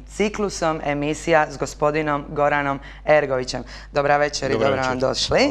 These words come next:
Speaker 2: Hvala.
Speaker 1: E, evo, moram samo za početak, obećala sam jednu malu digresiju
Speaker 2: <laughs> Dobro.
Speaker 1: od, e, prošlog puta kad smo bili zajedno. Naime, kad sam vas pitala da li ste iznenađeni na reakcije naših gledatelja na svako vaše gostovanje,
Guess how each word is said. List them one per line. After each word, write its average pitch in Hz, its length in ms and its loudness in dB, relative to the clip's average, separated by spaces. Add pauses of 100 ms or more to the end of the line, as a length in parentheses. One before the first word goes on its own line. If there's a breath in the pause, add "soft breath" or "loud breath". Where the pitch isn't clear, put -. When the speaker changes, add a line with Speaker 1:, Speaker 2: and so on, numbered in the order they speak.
(440 loud breath)
Speaker 2:
Hvala. 160 320 6
Speaker 1:
E, 190 60 6
evo, 208 280 4
moram 185 320 2
samo 190 400 4
za 151 120 0
početak, 156 560 0
obećala 151 640 2
sam 127 240 -8
jednu 147 260 -2
malu 147 500 2
digresiju 135 800 0
Speaker 2:
<laughs> - 0 -
Dobro. 131 160 2
Speaker 1:
od, 131 160 -6
e, 135 240 2
prošlog 147 420 -2
puta 151 280 -2
kad 151 140 -6
smo 135 120 -10
bili 143 240 0
zajedno. 175 500 4 (400 loud breath)
Naime, 220 280 2
kad 170 160 -2
sam 170 120 -4
vas 160 100 -6
pitala 170 640 2
da 139 260 4
li 185 140 0
ste - 180 -6
iznenađeni 127 1000 -2
na 123 220 -2
reakcije 127 800 0
naših 127 440 -6
gledatelja 131 480 0
na 123 120 -6
svako 139 380 -2
vaše 147 280 -4
gostovanje, 208 640 0